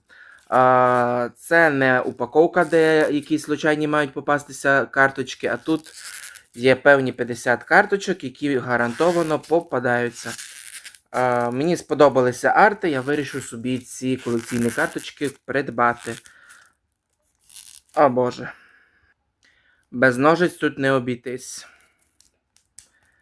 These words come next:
Окей. Е, мені сподобалися деякі арти, але всі карточки там не були на зображенню, тому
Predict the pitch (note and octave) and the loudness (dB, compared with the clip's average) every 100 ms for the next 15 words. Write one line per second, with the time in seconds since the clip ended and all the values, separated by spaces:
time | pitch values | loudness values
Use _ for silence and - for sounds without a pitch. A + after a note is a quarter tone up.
0 | _ - - - C3 C3 B2+ A#2+ G#2 C2+ | _ -20 -18 -8 -6 -2 -2 -2 -6 -10
1 | C2+ - - - - - _ _ _ _ | -14 -20 -20 -20 -20 -20 _ _ _ _
2 | - _ _ _ _ _ - _ - _ | -20 _ _ _ _ _ -20 _ -20 _
3 | _ _ _ _ _ _ - - - - | _ _ _ _ _ _ -18 -12 -12 -12
4 | - - - - - - - - - _ | -16 -12 -12 -8 -8 -8 -12 -14 -20 _
5 | _ _ _ C3+ C3+ C3 C#3 D3 D3 C#3+ | _ _ _ 2 4 4 2 -2 -4 -2
6 | D3 C#3+ C#3 - B2+ C3+ C3 C3+ C3+ F#3 | 2 4 2 2 0 0 0 2 2 2
7 | - F3+ C#3+ C3+ B2 - C#3+ D3+ D#3 C#3+ | 2 0 2 0 -2 -8 -4 -4 0 0
8 | C#3+ B2+ - B2+ B2+ B2 A#2 D#3 G3 G3+ | 0 -8 -10 -4 0 0 0 2 4 2
9 | F3+ F3 F3+ F3+ F3 E3+ D#3 B2+ B2+ C#3 | 0 2 4 4 2 -2 -2 -4 -2 -2
10 | C#3 | -4